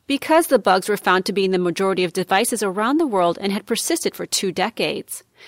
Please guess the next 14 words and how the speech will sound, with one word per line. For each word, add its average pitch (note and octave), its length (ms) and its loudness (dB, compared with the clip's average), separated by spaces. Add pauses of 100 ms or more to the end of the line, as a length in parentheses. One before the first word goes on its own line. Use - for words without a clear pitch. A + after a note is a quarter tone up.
(180)
These C#4+ 160 0
conditions B3 440 4
not B3+ 200 2
only D#4 240 2
created A#3 320 0
a - 20 0
massive G3 420 -2
patching G3 360 -2
challenge F3+ 320 -2
for F#3+ 100 -4
dozens F#3 380 -2
of F#3 100 -6
major E3+ 260 -4
companies, E3+ 680 -4